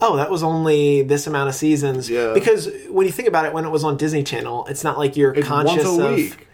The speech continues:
Speaker 1: Yeah, it's, it's like, seems like every single week.
Speaker 2: Mm-hmm.
Speaker 1: And then you're just like, "Oh, this is all thirty episodes in
Speaker 2: Yeah.
Speaker 1: one big season."
Speaker 2: It's kinda disappointing. <laughs>
Speaker 1: It is kinda disappointing. I mean, it doesn't really matter 'cause it's still similar in,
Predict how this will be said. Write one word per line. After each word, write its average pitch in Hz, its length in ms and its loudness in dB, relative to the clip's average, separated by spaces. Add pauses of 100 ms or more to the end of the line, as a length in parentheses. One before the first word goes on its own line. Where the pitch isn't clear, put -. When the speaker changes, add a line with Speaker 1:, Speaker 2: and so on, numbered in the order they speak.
Speaker 1:
Yeah, 220 220 2
it's, 160 180 -4 (160)
it's 170 160 2
like, 190 240 0 (140)
seems 214 380 0
like 156 180 0
every 156 240 0
single 139 380 -4
week. 113 220 -10
Speaker 2:
Mm-hmm. 143 480 -6 (220)
Speaker 1:
And 143 140 2
then 135 180 2
you're 135 100 4
just 135 200 -4
like, 131 200 0
"Oh, 139 180 2
this 131 160 -2
is 135 100 -6
all 131 460 0 (160)
thirty 175 380 2
episodes 151 440 0
in 143 80 0
Speaker 2:
Yeah. 139 60 0
Speaker 1:
one 139 220 0
big 131 200 0
season." 135 680 -6 (500)
Speaker 2:
It's - 140 -16
kinda 139 200 -2
disappointing. 131 800 -4
<laughs> - 40 -6
Speaker 1:
It 170 140 2
is 180 100 -2
kinda 123 220 -4
disappointing. 127 560 -2
I 202 80 0
mean, 214 160 4
it 190 100 0
doesn't 196 340 -2
really 156 360 2
matter 135 380 -2
'cause 139 200 -10
it's 123 140 -2
still 131 400 -2
similar 135 680 -2
in, 123 300 -10